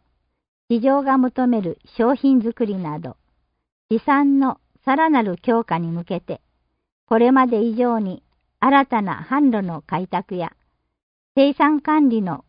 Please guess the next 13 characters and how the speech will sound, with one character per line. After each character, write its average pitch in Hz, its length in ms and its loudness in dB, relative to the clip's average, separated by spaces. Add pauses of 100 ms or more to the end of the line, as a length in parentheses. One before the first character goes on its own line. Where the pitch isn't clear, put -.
高 240 240 0
度 254 120 0
化 240 200 2
な 240 160 2
ど 196 160 -6
の 185 180 -8 (200)
取 202 180 0
り 214 60 -2
組 220 240 -2
み 214 100 -2
を 214 80 -2
進 202 400 -10
め、 175 120 -10